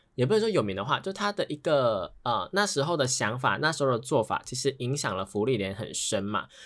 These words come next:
导致说芙莉莲在这几年啊，在这后面的期间里面啊，跟其他的人在交流的时候呢，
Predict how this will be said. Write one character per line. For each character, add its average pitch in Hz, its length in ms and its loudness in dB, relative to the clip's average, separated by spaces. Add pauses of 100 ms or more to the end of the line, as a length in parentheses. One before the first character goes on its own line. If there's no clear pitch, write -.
(140)
导 117 140 4
致 190 100 -2
说 202 200 0
芙 151 180 -2
莉 180 140 4
莲 120 180 2
在 156 180 0
这 147 160 -4
几 127 220 -6
年 80 240 -10
啊， 98 140 -6
在 123 280 0
这 143 220 2
后 175 100 0
面 175 140 0
的 135 100 2
期 127 320 -4
间 123 280 -2
里 117 120 -4
面 113 160 -4
啊， 95 160 -2
跟 123 240 -2
其 120 140 -6
他 131 180 0
的 131 140 -2
人 101 180 -4
在 120 160 -2
交 123 200 2
流 113 100 2
的 101 100 -2
时 101 180 -6
候 135 120 -2
呢， 107 220 -2